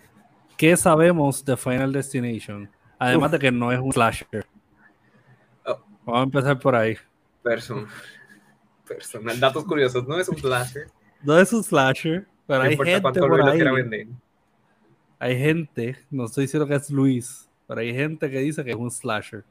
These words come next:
Speaker 1: ¿Por qué? Luis, ¿por qué tú crees que la gente cree que esto es un slasher?
Speaker 3: Tus fans quieren saber,
Speaker 1: Eh,
Speaker 3: Luis?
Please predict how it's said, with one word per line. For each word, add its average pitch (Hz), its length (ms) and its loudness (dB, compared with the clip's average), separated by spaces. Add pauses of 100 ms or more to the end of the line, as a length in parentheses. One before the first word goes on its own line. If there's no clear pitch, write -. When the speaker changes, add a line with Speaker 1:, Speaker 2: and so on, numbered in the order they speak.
(300)
Speaker 1:
¿Por 175 240 0
qué? - 180 -10 (460)
Luis, 233 220 4
¿por 202 180 2
qué 170 120 0
tú 208 160 0
crees 196 580 -2 (400)
que 151 100 -4
la 143 140 2
gente 151 540 -2 (100)
cree 147 300 0
que 147 140 -2
esto 139 220 -6
es 143 40 -2
un 135 60 -4
slasher? 107 520 -8 (560)
Speaker 3:
Tus 123 180 -6
fans 117 220 -6
quieren 120 220 -8
saber, 120 240 -4
Speaker 1:
Eh, 123 100 -8
Speaker 3:
Luis? 107 280 -16